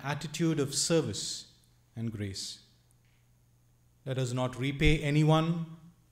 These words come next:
evil for evil. Let us love our enemies and pray for those who harm us. Bless them. Bless those who persecute us.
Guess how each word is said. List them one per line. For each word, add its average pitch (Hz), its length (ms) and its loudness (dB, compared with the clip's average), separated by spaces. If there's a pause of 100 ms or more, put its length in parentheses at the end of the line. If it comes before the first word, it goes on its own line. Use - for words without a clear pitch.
(260)
evil 156 280 2
for 160 180 2
evil. 104 340 -2 (1160)
Let 139 140 0
us 127 240 -2
love 143 520 4
our 147 200 -2 (120)
enemies 101 680 -6 (920)
and 131 200 -6
pray 117 460 -2 (640)
for 117 140 -10
those 117 420 -4 (120)
who 123 120 -6
harm 98 260 -4
us. - 420 -10 (240)
Bless 131 500 0
them. 92 360 -10 (1300)
Bless 135 640 0 (400)
those 123 240 -2
who 135 80 -2
persecute 139 600 2
us. - 420 -14